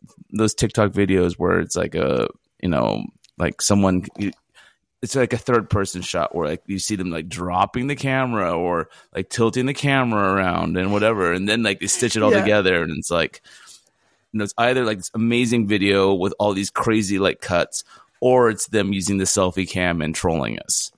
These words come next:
Speaker 1: You know,
Speaker 2: <laughs>
Speaker 1: You, have you seen the troll? Have you, you've seen the trolling ones too? Those are, those are always
Speaker 2: Yes.
Speaker 1: hilarious. And, um, and then I was like, "Oh, they actually have these effects built into the app.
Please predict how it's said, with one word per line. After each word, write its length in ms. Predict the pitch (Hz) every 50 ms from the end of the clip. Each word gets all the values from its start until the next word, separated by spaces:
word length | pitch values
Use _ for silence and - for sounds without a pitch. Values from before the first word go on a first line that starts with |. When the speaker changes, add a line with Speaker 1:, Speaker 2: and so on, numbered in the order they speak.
| _ _ _ _ _ _ _ _ _
Speaker 1:
You 100 | - 78
know, 140 | 82 78 - - 269 - -
Speaker 2:
<laughs> 120 | - -
Speaker 1:
You, 100 | 85 -
have 120 | - - 104
you 60 | 113
seen 160 | 107 - 117 120
the 40 | 113
troll? 220 | - 123 123 -
Have 140 | - 117 110
you, 80 | 113 -
you've 260 | - 113 104 95 117 104
seen 460 | - 113 104 101 98 95 92 67 - _ -
the 100 | 80 80
trolling 400 | - - 95 82 73 65 62 80
ones 180 | 64 55 -
too? 280 | - - 65 60 71 71 -
Those 140 | 92 90 90
are, 80 | 87
those 200 | - 98 98 82
are 40 | 87
always 180 | 80 73 76 -
Speaker 2:
Yes. 120 | - -
Speaker 1:
hilarious. 500 | - 64 64 - - - - - - _ _ _ _ -
And, 280 | - 87 87 85 85 -
um, 480 | - 85 78 76 67 52 50 50 - - - - _ - - - - - - - - - - -
and 200 | - 104 107 107
then 160 | 110 123 127 127
I 80 | 120
was 160 | 120 117 101
like, 120 | 107 104 - -
"Oh, 240 | 143 165 190 175 117
they 220 | 98 104 - 170
actually 480 | 175 170 160 - - - 151 143 139 131
have 500 | 107 - 113 113 117 123 127 135 139 -
these 260 | - 110 110 98 - 92
effects 420 | - - - 82 80 71 - - -
built 460 | - - - 95 95 92 92 - -
into 800 | - 69 85 87 87 87 87 85 82 - - - 87 82 82 80
the 140 | 78 - -
app. 480 | 87 92 92 - - - _ - -